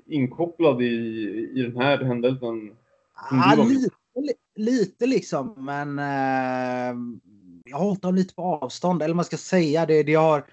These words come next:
Speaker 2: jag vet inte fan, faktiskt. Jag kommer, jag, jag är ju misstänkt också för någon så här grov misshandel eller någonting.
Speaker 1: Mm.
Speaker 2: Jag har ju varit på något jävla förhör och hela den här biten.
Speaker 1: Mm.
Speaker 2: Men, eh, vi, vi får la se vad som händer där.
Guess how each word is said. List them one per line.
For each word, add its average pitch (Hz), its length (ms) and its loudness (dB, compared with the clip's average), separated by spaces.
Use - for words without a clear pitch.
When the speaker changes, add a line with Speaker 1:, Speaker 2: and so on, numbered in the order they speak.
Speaker 2:
jag 127 140 -6
vet 180 240 -4
inte 151 120 -6
fan, 139 520 -4
faktiskt. 113 480 -16
Jag 131 160 -6
kommer, 180 200 2
jag, 156 420 2
jag 151 240 0
är - 40 0
ju 156 60 -2
misstänkt 170 840 -8
också 135 460 -8
för 131 120 -6
någon 120 140 -8
så 117 80 -8
här 107 100 -6
grov 107 480 -8
misshandel 110 600 -6
eller 104 160 -2
någonting. 101 420 -6
Speaker 1:
Mm. 123 260 0
Speaker 2:
Jag 123 100 -2
har 127 60 4
ju 123 60 2
varit 143 260 0
på 135 80 -10
något 110 140 -6
jävla 101 220 -6
förhör 107 760 -6
och 101 160 -8
hela 101 220 -8
den 98 220 -8
här 101 160 -6
biten. 98 480 -10
Speaker 1:
Mm. 127 220 0
Speaker 2:
Men, 117 280 0
eh, 107 320 -2
vi, 127 140 4
vi 143 140 2
får 160 140 0
la 127 180 0
se 127 480 0
vad 101 160 -8
som 104 140 -12
händer 104 320 -6
där. 98 300 -10